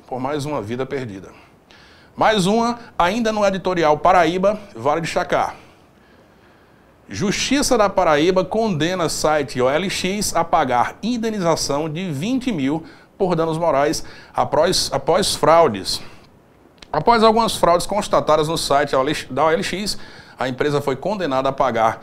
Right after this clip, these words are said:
indenização por danos morais no valor de vinte mil reais, além de ter que efetuar retratação pública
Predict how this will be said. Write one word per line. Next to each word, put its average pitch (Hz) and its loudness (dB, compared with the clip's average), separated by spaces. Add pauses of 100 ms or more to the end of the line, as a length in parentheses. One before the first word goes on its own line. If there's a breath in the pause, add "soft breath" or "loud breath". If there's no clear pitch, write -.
(260 loud breath)
indenização 175 -2
por 156 0
danos 143 -2
morais 139 0
no 131 -8
valor 147 2
de 147 -4
vinte 190 -6
mil 202 -6
reais, 156 0
além 165 2
de 196 -4
ter 156 -4
que 180 -4
efetuar 160 0
retratação 180 -2
pública 220 -4